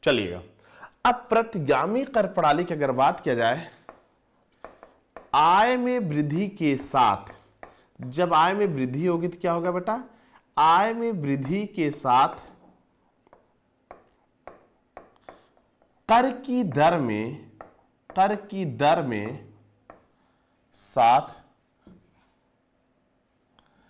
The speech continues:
आय में वृद्धि के साथ कर की दर में क्या आती है बेटा? कर की दर में कमी आती है, कर की दर में कमी।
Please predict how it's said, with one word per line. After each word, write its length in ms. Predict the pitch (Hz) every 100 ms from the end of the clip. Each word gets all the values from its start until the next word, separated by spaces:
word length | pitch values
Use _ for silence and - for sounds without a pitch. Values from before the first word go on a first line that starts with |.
| _ -
आय 220 | 131 185
में 100 | 196
वृद्धि 380 | 165 135 135 175
के 160 | 165 143
साथ 520 | - 113 131 - - _ _ _ _ _ - - _ _ _ _ -
कर 220 | 190 214
की 320 | 208 - 208
दर 300 | 170 120 156
में 200 | 175 175
क्या 140 | 175 147
आती 200 | 143 147
है 60 |
बेटा? 240 | 151 156 196
कर 400 | - - 175 180
की 400 | 180 - 196 190
दर 380 | 107 127 156 156
में 360 | 110 107 170 - - _ _ 131
कमी 300 | 123 110 90
आती 340 | 82 - -
है, 100 | 98 - - _ - - _ _ - - _ - _ _ _ _ - _ _ _ _ _ _ _ _ _ - _ _ _ _ - _ _ - _ _ _ _ - _ 151
कर 160 | 156
की 240 | 156 170 156
दर 220 | 113 107
में 260 | 120 156
कमी। 200 | - 85